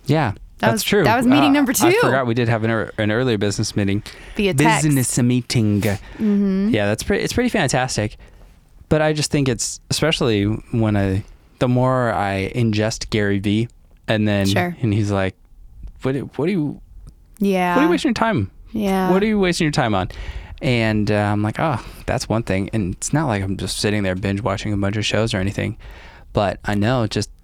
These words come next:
Speaker 1: those minutes add up, like,
Speaker 2: No, I know.
Speaker 1: twenty minutes that we didn't watch the show and instead brainstormed, we're like, "Yeah, we got some shit done." So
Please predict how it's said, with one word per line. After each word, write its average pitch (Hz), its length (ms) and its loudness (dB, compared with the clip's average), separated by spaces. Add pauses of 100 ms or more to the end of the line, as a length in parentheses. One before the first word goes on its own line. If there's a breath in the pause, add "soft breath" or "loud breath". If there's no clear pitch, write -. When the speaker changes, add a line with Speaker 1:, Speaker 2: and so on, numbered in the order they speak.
Speaker 1:
those 104 240 0
minutes 117 340 -2
add 101 220 0
up, 151 280 -2
like, 92 300 -4 (440 soft breath)
Speaker 2:
No, 285 200 0
I 277 100 0
know. 294 120 0
Speaker 1:
twenty 104 220 2
minutes 104 320 -2
that 98 260 -2 (320)
we 101 380 0 (320)
didn't 104 440 -2
watch 110 240 0
the 107 60 -6
show 139 260 0
and 107 100 0
instead 104 400 -2
brainstormed, 104 560 0
we're 101 60 -2
like, 90 280 -2
"Yeah, - 220 0
we 98 100 -2
got 127 160 -2
some 98 140 -2
shit 107 220 -2
done." 117 240 0
So 95 320 -2